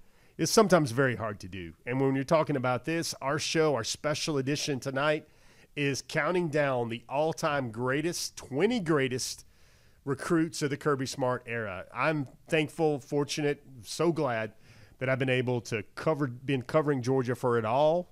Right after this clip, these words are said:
to have seen, uh, every Georgia recruiting class come together since about May of twenty fifteen. Uh, and this is hard. I'm gonna tell you, folks,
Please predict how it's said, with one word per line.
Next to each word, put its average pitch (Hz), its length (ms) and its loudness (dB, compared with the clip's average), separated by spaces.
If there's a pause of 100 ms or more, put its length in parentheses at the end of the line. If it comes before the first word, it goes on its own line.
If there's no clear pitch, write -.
(100)
to 120 180 -4
have 113 120 -4
seen, 135 460 -2 (500)
uh, 113 180 -2
every 143 240 0
Georgia 135 300 2
recruiting 139 400 0
class 127 380 -2
come 143 180 0
together 131 380 2
since 123 260 -6
about 143 320 -4
May 131 460 0
of 120 140 -2
twenty 135 280 -2
fifteen. 160 760 -4 (600)
Uh, 113 420 -4 (100)
and 120 640 0 (180)
this 180 280 2
is 247 80 2
hard. 143 460 4 (200)
I'm 185 60 0
gonna 254 100 2
tell 254 120 0
you, 180 80 2
folks, - 280 -2